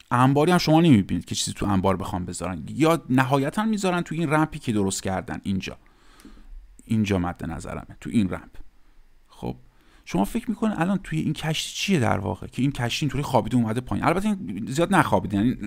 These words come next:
نرفته پایین. این کشتی خورده نوکش بالاست اینجا، این نوک کشتی خورده بالاست. می‌دونید دوستان قضیه از چه قراره؟ بذارین رو همین خودش نشون بدم خیلی بهتر. اینجا بهش می‌گن، اه،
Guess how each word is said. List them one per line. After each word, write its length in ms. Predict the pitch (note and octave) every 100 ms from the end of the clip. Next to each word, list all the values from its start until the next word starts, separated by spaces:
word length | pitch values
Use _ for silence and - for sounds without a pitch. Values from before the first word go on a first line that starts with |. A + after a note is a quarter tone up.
| -
نرفته 340 | C3 G#2+ G2+
پایین. 300 | - F#2 A2 - - - - - -
این 80 | -
کشتی 300 | A2 G#2 C#3
خورده 380 | C#3 C#3 C3+ C#3 - - -
نوکش 260 | B2+ C3+
بالاست 540 | - G#2 G2 F#2+ - - - _ _ _ - _ _ - - -
اینجا، 520 | G2 F#2 F#2 F2+ - - - - -
این 160 | A#2+ B2+
نوک 140 | C3+
کشتی 420 | - B2 G#2 C#3+
خورده 240 | - C#3 C3+
بالاست. 560 | A2+ E2+ - - - - - - - _ -
می‌دونید 240 | - F3 D#3
دوستان 280 | D#3 B2 G#2+
قضیه 260 | G#2+ G2+
از 100 | G2
چه 120 | -
قراره؟ 460 | F#2+ F#2 F2+ F2+ - _ - _ _ - - -
بذارین 200 | C#3+ C3+
رو 60 | B2
همین 160 | A#2+
خودش 240 | C3+ A#2 -
نشون 220 | - A2
بدم 160 | G2+ F#2+
خیلی 200 | F#2+ -
بهتر. 340 | - - - - - - -
اینجا 680 | - D#3 D3 F#3+ D#3+ C3+ C3+ - - -
بهش 220 | C3 -
می‌گن، 320 | C#3 D#3 D#3+ - - _ - -
اه، 380 | - A2 G#2 G2